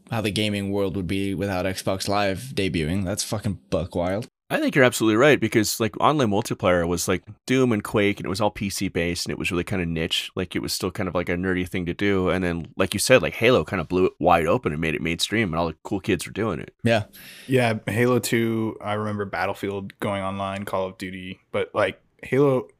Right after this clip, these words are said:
Speaker 3: for me, I remember it was one of those formative summers where, like, my parents were contemplating the move to Arizona.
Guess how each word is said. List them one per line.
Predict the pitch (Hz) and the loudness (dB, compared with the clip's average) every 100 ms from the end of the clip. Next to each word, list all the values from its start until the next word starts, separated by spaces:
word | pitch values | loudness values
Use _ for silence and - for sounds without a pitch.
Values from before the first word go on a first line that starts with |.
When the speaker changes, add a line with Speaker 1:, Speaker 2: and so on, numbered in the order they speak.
| 107 | -16
Speaker 3:
for | - 123 | -8 -2
me, | 113 147 117 | 2 2 2
I | 113 | 0
remember | 113 123 131 113 107 104 | 0 2 2 4 2 0
it | 123 | 0
was | 117 110 | 2 2
one | 110 117 | 2 2
of | 113 | 4
those | 104 | 2
formative | - 104 104 101 101 - - | 2 2 4 0 -2 -8 -4
summers | - 107 101 110 - | 0 0 0 -2 -2
where, | 127 95 87 82 - | -2 -2 -4 -12 -10
like, | 104 95 - | -8 -8 -8
my | 101 | -10
parents | 92 107 98 98 | -6 -2 -2 -4
were | 98 92 90 | -6 -6 -8
contemplating | - 92 95 95 98 90 | -6 -6 -6 -4 -4 -2
the | |
move | 90 92 92 | -6 -8 -8
to | 80 | -6
Arizona. | 95 98 - 85 101 | -6 -6 -6 -8 -10